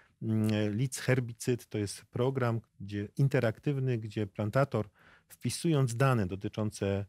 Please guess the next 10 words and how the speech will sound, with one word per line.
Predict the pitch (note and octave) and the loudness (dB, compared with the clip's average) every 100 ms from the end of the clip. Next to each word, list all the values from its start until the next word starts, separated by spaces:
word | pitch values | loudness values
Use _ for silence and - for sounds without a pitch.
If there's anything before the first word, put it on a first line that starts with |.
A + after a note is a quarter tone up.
| - | -6
rozwoju | G#2 G2+ G#2 A2 G#2 G2+ G#2 | -4 -2 0 0 0 -4 -4
upra-, | G#2 G2+ | -2 -2
rośliny | G#2+ G#2 G#2 - F#2+ F#2+ | -2 -4 -4 -4 -6 -4
uprawnej, | F#2+ C#3 C#3+ C3+ B2 B2 _ _ _ - | 0 2 2 2 0 0 _ _ _ -8
dotyczące, | G#2+ - G#2+ A#2+ A2+ - G#2+ G#2 F#2+ | -6 -4 -2 -2 -2 -2 0 0 -2
e, | G#2+ | -4
stanu | G#2 - A#2+ A#2 G#2 | -6 -4 -2 0 -2
czy | G2+ G#2 | -4 -4
rozwoju | G2 F#2+ A2 G#2+ G2+ - _ _ G#2+ | -4 -4 -2 0 -2 -6 _ _ -8
chwastów, | G#2 - C#3+ - - C3 - | -6 2 2 2 0 0 0